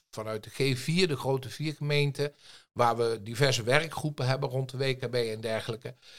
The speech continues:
ben ik wel trots dat we toch, eh, de afgelopen periode, de afgelopen jaren, veel verbeteringen, naar ons idee, verbeteringen in de wet hebben weten, eh, te realiseren.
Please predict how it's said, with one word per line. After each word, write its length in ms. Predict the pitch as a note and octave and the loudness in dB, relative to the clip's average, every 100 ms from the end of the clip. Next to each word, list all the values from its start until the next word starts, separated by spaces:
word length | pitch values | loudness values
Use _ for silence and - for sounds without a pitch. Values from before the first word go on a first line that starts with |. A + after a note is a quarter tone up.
| - | -14
ben 220 | - A#2+ B2 | 4 6 6
ik 120 | B2 | 2
wel 220 | G#2+ F#2+ | 0 2
trots 560 | - A#2+ D#3 - - - | 2 6 6 6 2 -2
dat 360 | B2 B2+ B2+ B2 | -2 4 4 2
we 140 | A2 - | -6 0
toch, 480 | C3+ C#3 G#3+ - - - | 8 8 8 2 -12 -10
eh, 280 | D3 D3 C#3+ | -4 -2 0
de 60 | |
afgelopen 720 | D3+ D3 C#3 C#3 C3 B2+ B2 _ | 0 0 2 2 2 -2 -6 _
periode, 600 | C3+ B2+ A#2 A2+ B2+ C#3 | -2 0 2 4 4 4
de 60 | A2 | 0
afgelopen 460 | A#2+ - A#2 - | -4 -2 -2 -2
jaren, 480 | G#2+ A2 A#2 C3 C#3+ _ _ _ _ - | 0 4 4 4 0 _ _ _ _ 0
veel 240 | C3+ B2+ | 6 6
verbeteringen, 800 | B2+ G#2+ C#3 E3 E3 C#3+ D3 C#3 | 4 8 10 10 8 6 6 8
naar 100 | - | 8
ons 280 | D#3+ G3+ G3 | 8 8 4
idee, 380 | D#3 D3+ D3+ | 4 4 4
verbeteringen 640 | C#3+ B2 C#3+ C#3+ B2 B2 B2 | 0 4 6 6 2 0 0
in 60 | |
de 80 | A#2+ | 2
wet 220 | B2+ B2+ | 0 0
hebben 260 | A#2+ A#2 A2 | -2 -4 -2
weten, 600 | A2+ A2 A2+ G#2+ G#2+ - | -2 -2 -2 -2 -4 -8
eh, 200 | - G2 | -6 -4
te 200 | G2 - | -4 -4
realiseren. 840 | G#2+ G#2 G2 F#2 E2+ G2 B2 D#3+ | 0 0 0 -2 -2 0 -2 -4